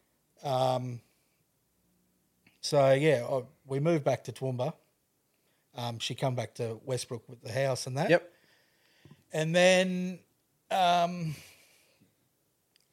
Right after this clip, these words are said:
Speaker 1: when I took her for a tour, 'cause she's, she's only been to Toowoomba once. So I took her a tour around Toowoomba.
Speaker 2: Yep.
Speaker 1: And I took her out to a place, uh,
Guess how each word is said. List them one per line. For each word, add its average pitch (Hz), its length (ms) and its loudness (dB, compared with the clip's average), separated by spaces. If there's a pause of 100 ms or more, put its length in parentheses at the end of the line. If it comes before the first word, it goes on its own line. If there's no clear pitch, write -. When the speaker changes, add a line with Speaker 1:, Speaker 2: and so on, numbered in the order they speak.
Speaker 1:
when 160 400 4
I 147 80 4
took 202 200 2
her - 40 0
for 151 140 2
a 127 40 2
tour, 135 240 0
'cause 135 120 -4
she's, - 340 -6
she's 135 140 -4
only 151 160 6
been 127 180 -2
to - 100 -14
Toowoomba 117 160 -8
once. 113 320 -14 (480)
So 147 140 4
I 143 40 6
took 190 200 2
her 165 80 6
a 143 60 4
tour 147 340 4
around 131 480 0 (1400)
Toowoomba. 120 400 -6 (180)
Speaker 2:
Yep. 131 300 2 (100)
Speaker 1:
And 123 80 -6
I 117 40 -4
took 180 180 0
her 165 80 6
out 156 200 8
to 143 80 -4
a 131 60 0
place, - 680 0 (960)
uh, 117 320 -6